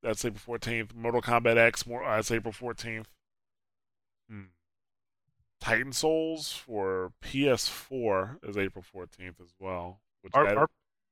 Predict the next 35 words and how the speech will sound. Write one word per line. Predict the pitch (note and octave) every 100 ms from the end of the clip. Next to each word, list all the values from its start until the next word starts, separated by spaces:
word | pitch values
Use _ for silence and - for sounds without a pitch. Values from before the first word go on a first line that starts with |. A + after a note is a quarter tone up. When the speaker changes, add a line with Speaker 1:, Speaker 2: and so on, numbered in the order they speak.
| _ _ _ _ -
Speaker 1:
Huh? | C3+
Speaker 2:
hmm? | D#3 G3+ _ _ _ -
No, | C#3+
you | B2
saying | C#3
about | B2+ A#2+
Titan | C3+ C#3
Soul? | F3 D#3+ _ _ _ _ _
Speaker 1:
Titan | F#3 E3
Souls | D#3 C3+ G#2 G2 F#2+
is | G2 F#2
April | D#3 G#2+
fourteenth | G2+ A#2+ G2 A2+ G2+
for | - -
P | A#2+ G#2+
S | G#2
four | - A2+ G#2+ G#2 G2
and |
P | F#2+ G#2
S | F#2+ - - A#2
Vita. | G2 F2 - - _ _ _ _ A2
Speaker 2:
Uh, | G#2+ G2 -
R-, | C3 -
R | C3+
B | C#3+ C#3+
I | C3+
Baseball | A#2+ C3+ - A#2 A2
fifteen | - B2 - C3+ C3+ A#2 G#2+ _
making | G#2 G#2 G#2
a |
comeback. | F#2+ G#2+ G#2 G#2 G2+ - - _ _ _ _ _
Speaker 1:
Yeah, | E2+ E2+ E2+ D#2+ E2+
I |
saw | E2+ - D#2+ D#2+
that. | D#2+ E2+